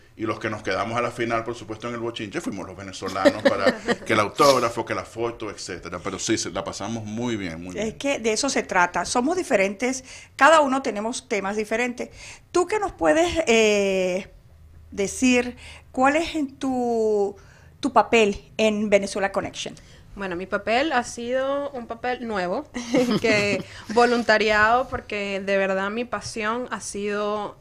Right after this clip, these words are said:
Speaker 3: eh, desde que llegué al país, acá hace diecisiete años, ha sido conseguir formas en las que,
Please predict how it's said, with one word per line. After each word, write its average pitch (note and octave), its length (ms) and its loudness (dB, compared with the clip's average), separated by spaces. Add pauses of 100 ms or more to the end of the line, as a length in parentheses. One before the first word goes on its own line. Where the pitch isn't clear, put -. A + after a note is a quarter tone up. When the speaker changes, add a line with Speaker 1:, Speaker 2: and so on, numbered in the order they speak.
Speaker 3:
eh, F#3 340 -10
desde F#3+ 320 -8
que F#3+ 100 -10
llegué F3+ 260 -8
al F#3 120 -6
país, G#3+ 540 -6
acá F#3+ 220 -8
hace F#3+ 340 -8
diecisiete G3+ 540 -12
años, E3+ 380 -12 (460)
ha G#3+ 120 0
sido A#3+ 320 2
conseguir A3 420 0
formas A3+ 460 -2
en A#3+ 100 -4
las A3 160 -6
que, F3 560 -4